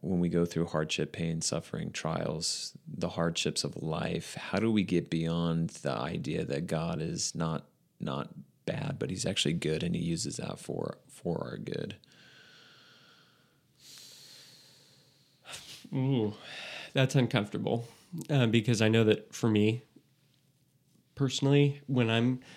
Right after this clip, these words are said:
Speaker 2: um, most fe-, when I'm feeling most intimately connected with the Father,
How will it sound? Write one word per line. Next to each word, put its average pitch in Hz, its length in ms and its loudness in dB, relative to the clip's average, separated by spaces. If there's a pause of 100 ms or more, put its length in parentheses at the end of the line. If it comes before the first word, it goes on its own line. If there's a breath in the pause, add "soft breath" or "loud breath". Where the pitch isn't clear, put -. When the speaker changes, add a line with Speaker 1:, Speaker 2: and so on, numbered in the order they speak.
(560 loud breath)
Speaker 2:
um, 98 480 0 (340)
most 117 600 2 (760)
fe-, - 300 -4 (100)
when 131 160 2
I'm 135 100 4
feeling 139 300 6
most 113 500 2 (680 soft breath)
intimately 110 400 2
connected 104 480 -4
with 104 200 -2
the - 60 -8
Father, - 460 -4